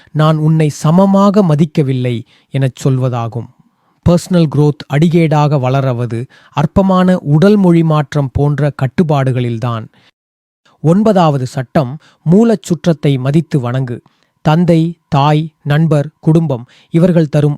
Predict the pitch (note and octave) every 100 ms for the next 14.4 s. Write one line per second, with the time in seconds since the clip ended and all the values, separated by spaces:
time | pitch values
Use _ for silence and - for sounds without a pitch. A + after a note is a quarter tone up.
0 | C#3 F3+ A3 D#3+ D#3+ E3 B2 - - D3+
1 | C#3+ D3 - F3+ - F#3 - D3+ - F3
2 | D#3 - C#3+ - C3+ - _ _ _ -
3 | D3+ G3 G#3+ G3 F3 E3+ D3+ D3+ C#3+ C#3
4 | C3 C3+ - B2+ B2+ A#2+ A#2 - F3+ F#3
5 | E3+ C#3+ B2+ C3 _ - C#3 E3 F3+ D#3+
6 | C#3+ B2+ D#3 D3 C3 C3 C3+ A#2 _ _
7 | - D3+ G3 F#3+ E3 - C3 B2+ C3 C3
8 | - _ - E3 G3 F3+ D3 C3+ - C#3+
9 | D#3 C3+ C3+ C3 B2 C3 C3+ C3+ A#2+ A#2+
10 | A2 - _ _ _ _ _ _ _ _
11 | - G3 B3 A#3 F3 G#3 - A#3 G3+ E3+
12 | D3 D#3+ F3+ D3 C3 C3 G3+ - - E3
13 | F3 C#3+ D3 F#3 G3+ - E3 D#3 F3 D3+
14 | D#3 F#3+ - F#3